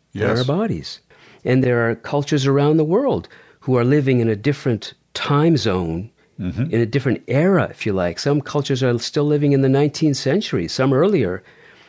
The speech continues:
Speaker 1: and some in the modern age. So time is not, what I'm saying is it's not consistent across the planet.
Speaker 2: No,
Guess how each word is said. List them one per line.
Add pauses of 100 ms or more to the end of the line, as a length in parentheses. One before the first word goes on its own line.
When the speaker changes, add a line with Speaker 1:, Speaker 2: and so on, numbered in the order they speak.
(180)
Speaker 1:
and
some
in
the
modern
age. (380)
So
time
is
not, (340)
what
I'm
saying
is
it's
not
consistent
across
the
planet. (580)
Speaker 2:
No,